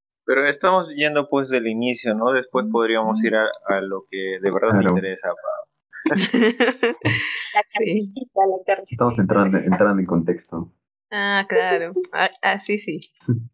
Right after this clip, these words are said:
Speaker 3: Así sí. Entonces, mm, yo
Speaker 2: Entonces,
Speaker 3: creo
Speaker 2: chicos, bueno, para terminar, ¿qué crees, Polita? Tu reflexión, última reflexión, Polita.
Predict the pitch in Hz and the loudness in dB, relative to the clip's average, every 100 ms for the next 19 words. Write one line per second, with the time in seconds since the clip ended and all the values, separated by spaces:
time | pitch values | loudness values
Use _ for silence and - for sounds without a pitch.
0 | _ 214 202 202 202 - - _ - - | _ -18 -16 -16 -16 -18 -20 _ -20 -20
1 | _ _ _ - 190 185 190 180 185 - | _ _ _ -12 -12 -12 -12 -14 -14 -20
2 | _ _ 233 220 208 196 185 170 - _ | _ _ -8 -4 -2 -2 -4 -8 -12 _
3 | _ _ _ 233 240 220 208 185 196 208 | _ _ _ -2 0 2 2 0 -4 -6
4 | 202 - 98 90 - 90 90 92 95 95 | -6 -2 -2 -2 -2 0 0 2 -2 -2
5 | 95 _ _ _ - 110 101 90 85 85 | -8 _ _ _ -4 2 2 2 0 0
6 | 85 87 95 87 90 - 95 92 110 107 | 0 2 2 2 0 2 2 2 0 0
7 | 92 85 85 85 90 85 78 78 - 113 | 2 2 0 0 0 0 0 0 -2 -6